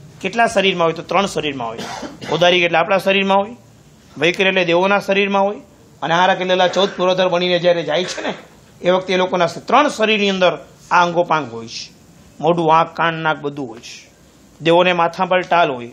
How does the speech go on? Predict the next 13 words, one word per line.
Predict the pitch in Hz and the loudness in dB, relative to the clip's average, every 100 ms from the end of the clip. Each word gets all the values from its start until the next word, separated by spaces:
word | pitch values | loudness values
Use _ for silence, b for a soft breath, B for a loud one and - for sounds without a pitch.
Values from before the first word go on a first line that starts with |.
| - | -10
રિયલ | 151 175 165 | 0 2 2
વાળ | 170 | 2
એક | 170 170 | 2 0
પણ | 196 180 | -4 -2
ન | 170 | -2
હોય | 156 139 | -2 -4
દેવોને. | 117 - - - _ _ - - _ | -12 -14 -20 -20 _ _ -20 -20 _
દેવોના | 151 170 190 | -2 2 2
શરીરમાં | 185 170 175 175 | 2 -2 0 0
સાત | 175 175 | 0 2
ધાતુ | 170 175 180 | 2 0 -2
ન | 175 | -2
હોય, | 160 131 | 0 -2